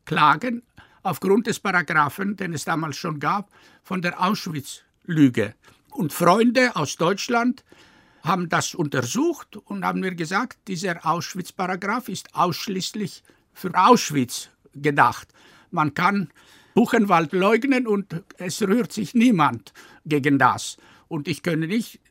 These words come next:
die Distomo-Lüge auf diese Art und Weise in Deutschland behandeln.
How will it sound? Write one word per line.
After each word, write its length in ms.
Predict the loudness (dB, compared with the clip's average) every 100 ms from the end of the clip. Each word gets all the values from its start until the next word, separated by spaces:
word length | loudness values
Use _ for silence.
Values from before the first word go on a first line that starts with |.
| _
die 160 | -6 -4
Distomo-Lüge 720 | -2 -2 -4 -2 -2 -4 -6
auf 100 | -8
diese 420 | -10 -8 -8 -6
Art 200 | -6 -6
und 120 | -8 -2
Weise 300 | -2 -2 -6
in 220 | -4 -4
Deutschland 640 | -4 -6 -8 -8 -8 -8
behandeln. 600 | -6 0 2 0 -6 -10